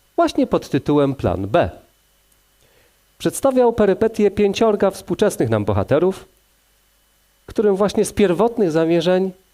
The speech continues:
niewiele wyszło. A ich życie mocno się zmieniło i to w zaskakujący dla nich sposób.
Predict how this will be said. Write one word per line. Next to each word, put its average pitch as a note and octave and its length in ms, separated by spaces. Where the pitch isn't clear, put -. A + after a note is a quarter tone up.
niewiele C3 360
wyszło. - 340
A E3 120
ich A#3 140
życie A#3+ 280
mocno A3+ 340
się B2 140
zmieniło C3 480
i F#3+ 80
to F3+ 380
w C3 60
zaskakujący C3+ 760
dla G#2 140
nich G2+ 160
sposób. - 380